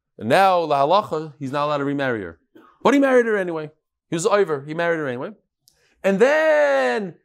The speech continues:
she falls, he dies, and she falls Libum to Shimon Baldwin. Shimon Baldwin can't be Miyavim. Why? Because his brother had no right marrying her in the first place. She's a divorcee. His own divorcee that married another man.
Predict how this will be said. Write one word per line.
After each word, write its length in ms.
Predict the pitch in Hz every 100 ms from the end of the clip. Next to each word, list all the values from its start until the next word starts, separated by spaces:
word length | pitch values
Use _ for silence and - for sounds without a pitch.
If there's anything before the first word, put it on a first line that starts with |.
| _
she 280 | - - 202
falls, 720 | 185 - 247 240 214 185 - -
he 100 | 247
dies, 720 | 190 214 190 147 101 - - _ _ _ _ _ _ _ _ -
and 160 | 135 135
she 240 | 160 156
falls 360 | - 185 180 147
Libum 500 | 160 196 170 135 -
to 100 | 131
Shimon 400 | - 180 165 135
Baldwin. 460 | 127 123 170 254 - _ _ _ _
Shimon 320 | - 135 139
Baldwin 300 | 135 165 175
can't 260 | 160 170 170
be 80 | 175
Miyavim. 460 | 190 226 247 196
Why? 320 | 147 147 175 220 _ _ -
Because 420 | 151 175 160 139 _ _
his 120 | 143
brother 260 | 131 196 214
had 100 | 156
no 80 | 165
right 320 | 175 170 -
marrying 360 | 160 247 214 120
her 140 | 107 -
in 80 | 139
the 40 |
first 280 | 139 247 -
place. 240 | 120 - -
She's 320 | - 160 143 135 -
a 40 | 139
divorcee. 600 | 143 165 170 277 277 - _ _ _ _ -
His 180 | 262
own 180 | 247 262
divorcee 440 | 262 262 262 262 269
that 160 | 190
married 260 | 202 226 214
another 220 | 220 226
man. 220 | 262 285